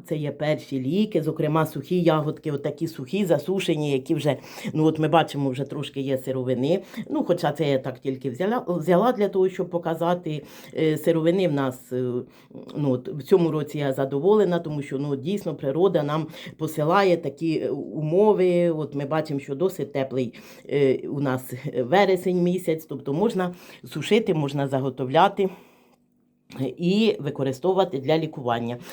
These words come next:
І суха бузина, ягодки чорної бузини, сухі, ну, це бачимо, ягодка, вона ще не зовсім засохла, вона тільки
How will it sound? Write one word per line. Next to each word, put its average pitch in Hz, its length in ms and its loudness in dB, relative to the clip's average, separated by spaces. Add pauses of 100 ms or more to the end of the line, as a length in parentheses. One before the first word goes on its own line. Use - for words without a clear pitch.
І 165 500 -2
суха 185 280 2
бузина, 196 420 2
ягодки 156 460 0
чорної 139 420 -2
бузини, 147 440 2
сухі, 151 340 -6
ну, 131 140 2
це 131 120 -8
бачимо, 135 360 -2
ягодка, 127 400 0
вона 123 200 0
ще 127 120 -8
не 143 120 -10
зовсім 262 340 2
засохла, 233 440 0
вона 131 200 0
тільки 127 360 -8